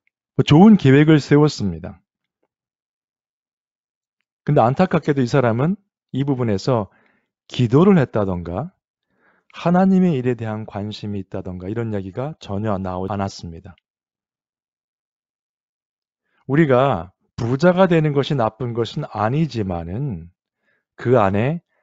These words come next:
하나님의 계획을 고민하고 하나님을 위해서 쓰겠다는 의도가 전혀 없이 내가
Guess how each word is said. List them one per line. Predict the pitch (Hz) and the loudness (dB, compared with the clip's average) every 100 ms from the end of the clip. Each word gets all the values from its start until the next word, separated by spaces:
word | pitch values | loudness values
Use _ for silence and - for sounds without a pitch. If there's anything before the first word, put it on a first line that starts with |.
| _ | _
하나님의 | - - 180 190 180 175 165 | -12 -2 2 4 2 2 0
계획을 | - 120 120 120 | 0 -2 0 -4
고민하고 | - 110 120 107 87 87 | -6 -6 -4 -4 -6 -8
하나님을 | 131 143 143 127 107 | -6 -4 -4 -4 -4
위해서 | 107 120 | -4 -4
쓰겠다는 | 107 170 165 160 139 131 127 | -8 -4 -4 -2 -2 -2 -4
의도가 | 110 113 123 113 117 120 120 _ _ _ - | 0 0 0 0 2 0 -2 _ _ _ -10
전혀 | - 113 165 | 0 4 6
없이 | 123 - - 156 107 - _ _ _ _ _ | 4 2 -4 -4 -4 -8 _ _ _ _ _
내가 | 104 113 127 117 80 | 0 2 4 2 0